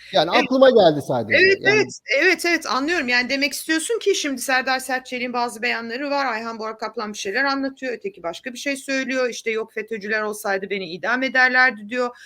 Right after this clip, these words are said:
Speaker 2: Ayhan Bora Kaplan. Aniden bu adam da yakalandı. Şimdi bu ne konuşacak?
Speaker 1: Ya
Speaker 2: Sezgin
Speaker 1: sadece
Speaker 2: Baran,
Speaker 1: şu, şu,
Speaker 2: Sezgin
Speaker 1: şunu
Speaker 2: Baran
Speaker 1: merak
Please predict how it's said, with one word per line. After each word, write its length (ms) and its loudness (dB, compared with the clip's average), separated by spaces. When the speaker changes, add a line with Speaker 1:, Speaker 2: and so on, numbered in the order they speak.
Speaker 2:
Ayhan 320 0
Bora 200 -2
Kaplan. 360 -4
Aniden 540 0
bu 100 2
adam 280 -2
da 60 -4
yakalandı. 500 -4
Şimdi 320 -6
bu 120 2
ne 120 2
konuşacak? 640 -8
Speaker 1:
Ya 100 0
Speaker 2:
Sezgin 160 4
Speaker 1:
sadece 200 4
Speaker 2:
Baran, 360 2
Speaker 1:
şu, 160 -8
şu, 260 -6
Speaker 2:
Sezgin 220 6
Speaker 1:
şunu 100 4
Speaker 2:
Baran 120 8
Speaker 1:
merak 140 6